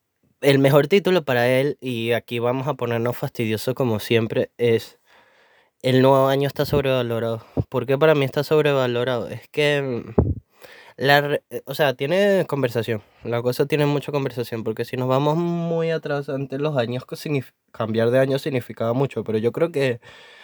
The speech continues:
hemos vivido tantos problemas a nivel mundial y tantas cosas que, y en mi, en mi, en mi, en mi tema personal he emigrado, me he movido de sitio, que es como que llega un punto que para ti, para mí personalmente,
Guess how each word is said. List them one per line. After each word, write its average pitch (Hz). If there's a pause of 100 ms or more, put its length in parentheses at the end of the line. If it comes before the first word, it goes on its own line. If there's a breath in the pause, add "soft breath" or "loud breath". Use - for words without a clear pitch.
(160 loud breath)
hemos 151
vivido 131
tantos 147
problemas 117 (120 loud breath)
a 131
nivel 113
mundial 123
y 123
tantas 120
cosas 135
que, 120 (760 loud breath)
y 104
en 95
mi, 85 (140)
en 95
mi, 90 (120)
en 104
mi, 101 (760 loud breath)
en 104
mi 104
tema 110
personal 107
he 113
emigrado, 107
me 101
he -
movido 107
de 110
sitio, 110
que 123
es 113
como 143
que 131
llega 117
un 131
punto 143
que 143
para 113
ti, 110
para 104
mí 113
personalmente, 120